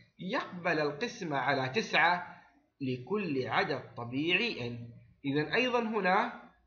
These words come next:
في هذا المثال راح نستخدم البرهان بالاستقراء الرياضي، ويكون على ثلاث خطوات. الخطوة الأولى هو يجب أن أثبت أن هذه الجملة صحيحة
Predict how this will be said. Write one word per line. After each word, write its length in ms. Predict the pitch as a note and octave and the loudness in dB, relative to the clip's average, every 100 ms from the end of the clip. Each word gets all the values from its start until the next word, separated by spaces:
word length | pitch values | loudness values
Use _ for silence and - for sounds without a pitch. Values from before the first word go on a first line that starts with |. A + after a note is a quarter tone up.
| - | -6
في 160 | C3+ | 0
هذا 180 | D3 D3 | 2 2
المثال 500 | C3+ C#3 C#3 D#3+ E3 | 2 0 0 2 4
راح 140 | D3+ | 2
نستخدم 500 | D3 C#3+ A3 G3 F3 | -2 -2 -2 -2 0
البرهان 500 | D#3 C#3+ D3 F3+ A3 | -2 -2 -2 2 2
بالاستقراء 680 | F#3 D#3 C#3 - D#3 E3+ F#3+ | 0 -4 -6 -10 -4 4 4
الرياضي، 560 | A3+ G3+ D3+ C#3 C3+ C#3+ - - - - - | 6 4 4 2 2 -2 -4 -18 -20 -20 0
ويكون 520 | C#3+ D3 D3 A3+ B3+ | 4 4 4 4 4
على 260 | - D#3+ D3 | 0 -2 -2
ثلاث 200 | B2 C3+ | -2 -4
خطوات. 560 | - - C3 C3 C3+ - - - _ _ - - _ _ - | -2 -4 -2 -2 -2 -8 -18 -20 _ _ -20 -20 _ _ -2
الخطوة 540 | F3+ C#3+ E3 E3 G#3 A#3 | 0 0 -2 0 6 6
الأولى 640 | - D3+ C#3+ D3 D3 - - _ | 6 2 4 2 0 -10 -20 _
هو 160 | C#3+ C#3+ | 0 4
يجب 460 | D3+ A3 F#3+ B3+ A#3 - - _ _ _ _ _ D3+ | 6 6 6 0 -2 -10 -20 _ _ _ _ _ -2
أن 260 | C#3+ - A#3 | -2 0 0
أثبت 500 | B3+ - C#3 C3+ C#3 | 0 -2 -2 -2 -4
أن 200 | C#3+ C#3+ | -2 -2
هذه 540 | C#3 G3 G#3 E3 D#3+ | 0 2 2 2 0
الجملة 440 | C#3+ E3+ A3+ F#3+ | 0 0 0 0
صحيحة 760 | F3+ E3 D#3 A#3 D#4 D3+ D3+ - | 0 -2 -2 -2 0 4 2 2